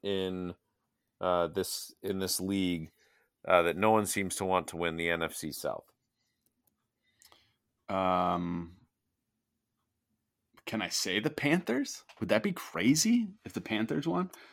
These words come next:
Speaker 2: They're only one game out in the win column, two in the loss column.
Speaker 1: <laughs>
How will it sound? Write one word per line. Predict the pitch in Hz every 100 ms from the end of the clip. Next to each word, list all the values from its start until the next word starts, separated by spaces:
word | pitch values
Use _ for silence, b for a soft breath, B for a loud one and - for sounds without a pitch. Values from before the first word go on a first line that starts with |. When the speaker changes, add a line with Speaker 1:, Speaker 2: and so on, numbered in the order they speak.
| B -
Speaker 2:
They're | 123 135
only | 117 123 120 120 117 113 107
one | 107 107 120 127 120
game | 123 123
out | 117 117 120
in |
the | 117
win | 117 123
column, | 110 117 117 113
two | - 147 135
in |
the | 127
loss | 120 117 117
column. | - 110 110 110
Speaker 1:
<laughs> | 110